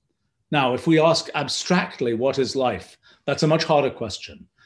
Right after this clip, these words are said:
If we ask, if we say, "Well, you know, how do you, how could you tell when, for example, you look at, you know, soil on Mars, or you, you dig down in, you know, the oceans of Europa or something,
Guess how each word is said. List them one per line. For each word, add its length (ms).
If 140
we 140
ask, 300
if 80
we 80
say, 280
"Well, 460
you 100
know, 180
how 220
do 80
you, 160
how 160
could 220
you 80
tell 560
when, 260
for 120
example, 460
you 200
look 120
at, 200
you 120
know, 420
soil 640
on 180
Mars, 480
or 120
you, 340
you 280
dig 260
down 380
in, 260
you 160
know, 80
the 120
oceans 360
of 140
Europa 420
or 140
something, 640